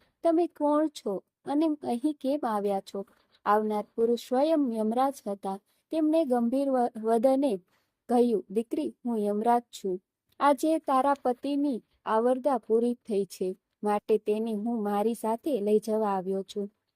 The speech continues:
આમ બોલી યમરાજે સત્યવાનના શરીરમાંથી પોતાના હાથમાં રહેલા પાશ વડે પ્રાણ ખેંચી લીધા.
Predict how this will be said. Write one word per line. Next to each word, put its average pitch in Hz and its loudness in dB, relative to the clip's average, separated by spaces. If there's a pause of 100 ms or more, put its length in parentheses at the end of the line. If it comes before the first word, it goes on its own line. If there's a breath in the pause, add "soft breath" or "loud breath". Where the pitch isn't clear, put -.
(1200)
આમ 311 2
બોલી 285 2
યમરાજે 269 2
સત્યવાનના 254 0
શરીરમાંથી 247 -2
પોતાના 233 -2
હાથમાં 214 -4
રહેલા 214 -2
પાશ 208 -4
વડે 254 -2
પ્રાણ 202 -6
ખેંચી 196 -6
લીધા. 190 -6